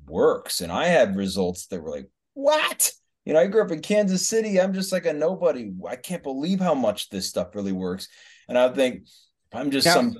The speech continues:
Speaker 2: now, Tommy, when you say this stuff works, what do you mean by it works?
Speaker 1: To my own subject-, subjective satisfaction, I was able to, in a sensory deprivation type setting, like, I, I had a place to myself. I was living in Boston at the time,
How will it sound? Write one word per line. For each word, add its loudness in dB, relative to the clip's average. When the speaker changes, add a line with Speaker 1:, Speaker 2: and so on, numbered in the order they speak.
Speaker 2:
now, 2
Tommy, 0
when 0
you 0
say -4
this -8
stuff -2
works, -6
what -2
do 2
you 2
mean 0
by 2
it -2
works? -6
Speaker 1:
To 2
my 4
own 4
subject-, -4
subjective -4
satisfaction, -6
I 6
was 0
able 0
to, -4
in 2
a -4
sensory 0
deprivation -2
type -4
setting, -2
like, -8
I, -8
I -6
had 0
a -2
place 0
to -6
myself. 2
I 4
was -2
living -4
in -4
Boston 2
at -6
the -16
time, -4